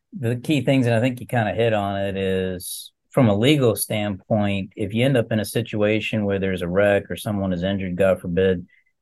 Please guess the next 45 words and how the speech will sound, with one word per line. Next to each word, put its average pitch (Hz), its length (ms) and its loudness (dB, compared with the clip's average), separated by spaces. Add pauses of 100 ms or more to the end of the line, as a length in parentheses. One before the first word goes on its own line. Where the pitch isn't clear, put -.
you 104 120 0
know, 98 380 4
the 123 140 6
other 147 140 8
attorneys 113 360 2
are 101 60 -6
gonna 98 160 -4
ask 98 320 -2
for 107 80 -4
your 92 100 -2
maintenance 90 420 -2
record. - 440 -8
So 90 340 0
it's 82 240 -6
really 127 460 4
important 104 480 -2
to 90 80 -6
keep 98 260 -8
track 95 340 2
of 92 120 -4
all 90 220 2
that. 87 340 2 (360)
And, 98 560 0
you 104 120 -2
know, 92 320 2 (100)
the, 92 160 -10 (260)
the 113 140 -2
trucks - 380 2
are 110 40 0
getting 101 220 0
run 98 240 0
hard, 85 400 -2 (140)
right? 90 180 -2
You, 98 120 -2
you 117 240 0
know 110 200 6
they 92 160 6
are. 80 240 2
They're 101 140 2
getting 104 240 4
out 92 240 0
there. 95 320 0
And, 87 260 -4
and 90 340 -2
so, 90 380 2